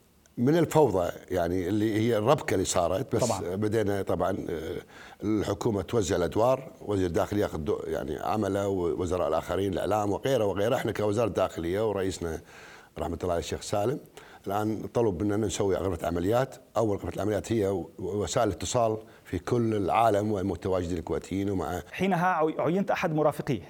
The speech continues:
Speaker 2: يعني
Speaker 1: طبعًا،
Speaker 2: كضابط
Speaker 1: طبعًا،
Speaker 2: مرافق
Speaker 1: إي نعم، بالبداية
Speaker 2: للشيخ
Speaker 1: كنت
Speaker 2: سالم.
Speaker 1: مرافق الشيخ سالم، وبعدين عملنا غرفة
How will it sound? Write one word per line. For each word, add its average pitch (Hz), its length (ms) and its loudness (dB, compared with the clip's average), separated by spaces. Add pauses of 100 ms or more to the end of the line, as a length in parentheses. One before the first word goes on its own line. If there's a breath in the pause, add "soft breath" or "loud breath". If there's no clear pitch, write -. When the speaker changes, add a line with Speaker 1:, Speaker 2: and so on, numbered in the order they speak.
Speaker 2:
يعني - 200 -4
Speaker 1:
طبعًا، 135 240 6
Speaker 2:
كضابط 139 180 6
Speaker 1:
طبعًا، 113 220 8
Speaker 2:
مرافق 104 140 4
Speaker 1:
إي 101 60 4
نعم، 92 240 2
بالبداية 110 280 4
Speaker 2:
للشيخ 120 160 0
Speaker 1:
كنت - 100 -8
Speaker 2:
سالم. 110 240 2
Speaker 1:
مرافق 110 260 0
الشيخ - 200 -2
سالم، 143 300 2
وبعدين 127 500 2 (440 loud breath)
عملنا 113 340 2
غرفة 95 200 0